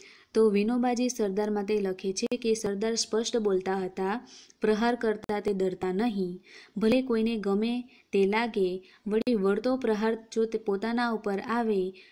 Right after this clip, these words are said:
તો તેથી જરાય ડગમગતા ન હતા. ત્યાર પછી પ્રશ્ન છ, નીચેના પ્રશ્નોના ઉત્તર સવિસ્તાર લખો. એમાં પહેલો સવાલ છે, વલ્લભભાઈ બાળપણથી નીડર હતા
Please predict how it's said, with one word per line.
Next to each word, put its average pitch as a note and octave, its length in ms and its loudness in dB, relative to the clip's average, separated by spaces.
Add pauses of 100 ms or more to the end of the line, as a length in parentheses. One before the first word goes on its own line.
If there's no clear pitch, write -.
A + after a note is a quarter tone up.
(140)
તો A3 100 2
તેથી A3 340 2
જરાય G#3+ 380 2
ડગમગતા G3+ 640 -2
ન G3 120 2 (480)
હતા. G3 340 -6 (1800)
ત્યાર B3 200 0
પછી B3+ 260 -4
પ્રશ્ન G#3 500 -4
છ, G3 100 -6 (220)
નીચેના A#3 480 0
પ્રશ્નોના A3+ 420 -4
ઉત્તર G#3+ 340 -2
સવિસ્તાર G#3+ 800 -2
લખો. G#3+ 400 0
એમાં G3 280 -4
પહેલો A#3+ 340 -2
સવાલ F#3+ 380 -4
છે, G3 420 -2 (460)
વલ્લભભાઈ C4 520 2
બાળપણથી A#3 640 -2
નીડર G3 400 0
હતા A#3+ 340 -4